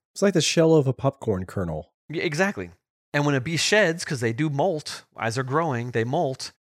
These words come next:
Speaker 2: they have to molt all that cuticle inside their bodies.
Speaker 1: Ooh. Huh.
Speaker 2: So a, a little tube will form at each end of the molt that used to be in there. Well, that also means that the cuticle means they can't absorb anything.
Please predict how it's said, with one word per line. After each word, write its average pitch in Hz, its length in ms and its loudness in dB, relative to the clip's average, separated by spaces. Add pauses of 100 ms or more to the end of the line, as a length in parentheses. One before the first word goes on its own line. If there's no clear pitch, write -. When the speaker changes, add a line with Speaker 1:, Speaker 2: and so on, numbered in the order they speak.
Speaker 2:
they 135 100 2
have 156 160 0
to 143 80 -2
molt 139 320 -2 (220)
all 143 180 2
that 123 160 0
cuticle 139 600 0 (120)
inside 165 420 -2
their 120 80 -4
bodies. 131 540 -6 (240)
Speaker 1:
Ooh. 139 540 -2 (200)
Huh. 220 100 -4
Speaker 2:
So 139 360 0
a, 127 180 0
a - 60 -8
little 147 180 -2
tube 208 360 -2
will 127 100 -2
form 135 240 -2
at 123 100 -2
each 135 180 -2
end 135 200 0
of 117 40 -6
the 120 60 -6
molt 147 340 0
that 113 140 0
used 165 220 -4
to 135 60 -6
be 131 200 -4
in 180 200 -2
there. 110 260 -4 (280)
Well, 143 180 -2
that 151 160 2
also 214 240 0
means 156 260 -2
that 135 260 -2
the 131 80 -6
cuticle 185 540 -6
means 135 400 -6 (340)
they 139 80 -2
can't 190 220 -2
absorb 151 420 -2
anything. 107 500 -6